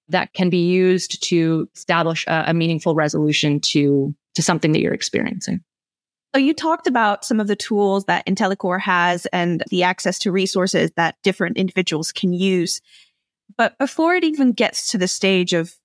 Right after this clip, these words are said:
Speaker 2: using and actually making use of these resources for resolution, for, for what have you, for making the abuse stop, I think we need to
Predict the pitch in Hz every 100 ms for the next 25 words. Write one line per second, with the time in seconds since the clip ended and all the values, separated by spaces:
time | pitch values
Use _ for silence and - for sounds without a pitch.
0 | _ 196 170 220 233 196 160 165 214 -
1 | 196 190 - 208 202 202 - 208 190 208
2 | - 190 196 185 185 190 - 185 - 175
3 | 160 - 185 180 190 180 175 175 185 165
4 | 170 170 190 185 175 - 190 175 185 202
5 | 180 180 175 180 170 160 _ 190 185 185
6 | 190 175 175 185 180 - - - _ _
7 | 190 175 123 _ _ _ _ _ _ _
8 | - 202 233 233 - _ _ _ _ _
9 | - 202 226 226 - 208 175